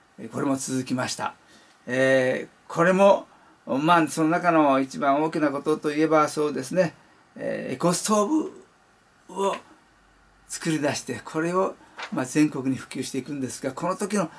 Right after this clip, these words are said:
ドラマがまだモチベーションをアップさせるドラマが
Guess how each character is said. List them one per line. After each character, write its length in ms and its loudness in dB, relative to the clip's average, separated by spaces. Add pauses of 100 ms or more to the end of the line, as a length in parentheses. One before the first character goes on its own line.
(200)
ド 140 0
ラ 140 4
マ 100 0
が 160 -6 (300)
ま 240 0
だ 180 0 (480)
モ 100 -10
チ 140 -12
ベ 60 -6
ー 40 -4
シ 140 -6
ョ 40 -6
ン 20 -8
を 40 -6
ア 40 -6
ッ 40 -12
プ 120 -16
さ 120 -12
せ 160 -12
る 140 -12
ド 80 -8
ラ 120 -8
マ 120 -12
が 100 -16